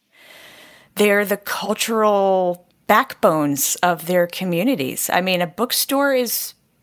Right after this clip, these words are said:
a bookstore is one of the last places you can go and have curiosity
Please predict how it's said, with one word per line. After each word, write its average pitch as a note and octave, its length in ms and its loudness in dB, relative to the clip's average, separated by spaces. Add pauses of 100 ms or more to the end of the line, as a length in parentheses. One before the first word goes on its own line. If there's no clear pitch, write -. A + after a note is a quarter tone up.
(200)
a G#3 60 -4
bookstore F#4+ 420 0
is G4+ 140 -4
one F4 120 0
of D4+ 80 0
the B3+ 100 2
last G#3 340 2
places G3+ 420 -4
you F#3+ 160 -2
can F3 260 -6
go E3 600 0 (560)
and F3+ 260 2
have E3+ 600 -2 (400)
curiosity E3+ 1040 -2